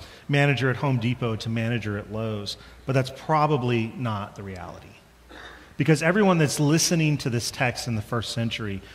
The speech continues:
knows exactly who the rich man was. He was a patron. And he had extended a relationship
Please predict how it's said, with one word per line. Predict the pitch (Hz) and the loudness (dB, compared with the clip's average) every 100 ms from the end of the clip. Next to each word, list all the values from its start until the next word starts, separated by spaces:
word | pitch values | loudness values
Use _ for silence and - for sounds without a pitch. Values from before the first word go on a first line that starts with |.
| - 147 | -4 4
knows | 147 135 | 4 4
exactly | 110 110 127 143 - 135 | 0 4 4 4 2 -2
who | 127 135 | 0 0
the | 113 | 2
rich | 123 - | 0 0
man | 120 110 101 | -2 -2 -2
was. | 95 85 - - - - - - - - - | -6 -8 -10 -8 -10 -10 -20 -20 -20 -20 -6
He | - | 2
was | 139 110 | 2 2
a | |
patron. | - 165 147 - - 80 - - - - - - - - - - - - - - - - - - | -2 0 0 -2 -8 -18 -20 -20 -20 -20 -20 -20 -20 -20 -20 -20 -20 -20 -20 -20 -20 -20 -2 6
And | 165 | 8
he | |
had | 185 | 8
extended | 160 127 - 214 220 180 | 6 2 4 6 8 8
a | |
relationship | 147 139 135 165 208 - 156 127 - 95 85 - | 6 6 6 6 6 4 4 4 2 0 -4 -10